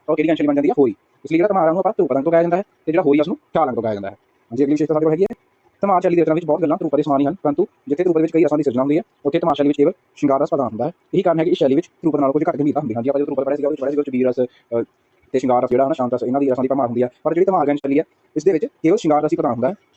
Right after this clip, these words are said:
ਠੀਕ ਹੈ, ਤੇ ਇਹ ਤਾਂ ਹੀ ਕਹਿ ਸਕਦੇ ਹਾਂ, ਆਹ ਜਿਹੜੀ ਸ਼ੈਲੀ ਆ, ਧਮਾਰ ਧਰੂਪਦ ਨਾਲੋਂ ਥੋੜ੍ਹੀ ਘੱਟ ਗੰਭੀਰ ਹੁੰਦੀ ਹੈ। ਹਾਂਜੀ, ਅਗਲੀ ਵਿਸ਼ੇਸ਼ਤਾ ਹੈ,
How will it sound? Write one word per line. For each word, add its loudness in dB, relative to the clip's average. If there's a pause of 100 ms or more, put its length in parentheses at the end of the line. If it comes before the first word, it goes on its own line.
ਠੀਕ -2
ਹੈ, 0 (240)
ਤੇ 2
ਇਹ 4 (160)
ਤਾਂ 0
ਹੀ 0
ਕਹਿ 4
ਸਕਦੇ 2
ਹਾਂ, 4
ਆਹ 4
ਜਿਹੜੀ 2
ਸ਼ੈਲੀ 2
ਆ, 2 (140)
ਧਮਾਰ 0
ਧਰੂਪਦ 0
ਨਾਲੋਂ 0
ਥੋੜ੍ਹੀ 2 (100)
ਘੱਟ -2
ਗੰਭੀਰ 0
ਹੁੰਦੀ -6
ਹੈ। -10 (2000)
ਹਾਂਜੀ, -4 (1120)
ਅਗਲੀ 2
ਵਿਸ਼ੇਸ਼ਤਾ 0
ਹੈ, 0